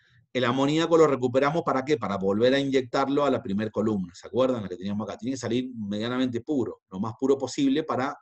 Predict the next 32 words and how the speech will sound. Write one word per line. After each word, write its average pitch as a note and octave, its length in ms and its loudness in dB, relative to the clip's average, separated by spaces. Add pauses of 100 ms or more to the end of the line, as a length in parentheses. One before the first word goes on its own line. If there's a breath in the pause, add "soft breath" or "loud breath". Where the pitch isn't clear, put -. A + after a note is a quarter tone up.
(120)
volver F#2 320 -4
a A2 40 -4
hacer G#2+ 260 -6
todo A2+ 100 -6
este G2 160 -10
proceso. F#2 420 -12 (300 soft breath)
Fíjense F#3+ 460 0
que F#3 80 2
el F#3 80 4
amonio, F3 560 2 (140)
o F#2+ 100 -6
el F#2 80 -2
amoníaco, C#3 680 -2 (360 soft breath)
es C3 140 0
algo E3 220 6
que D3 120 4
lo B2+ 100 6
usamos B2+ 400 0
internamente E3 760 -2
en D#3 40 -4
el D3 100 -6
proceso C3 380 -6
Solvay, C#3+ 500 0 (520)
pero C3 220 4
se D3 120 -4
supone F#3+ 420 2
que E3 120 0
no F3+ 140 0
entra A#2+ 420 0
ni D3 240 -4
como, D#3+ 540 0 (920)
em, F#2+ 1000 0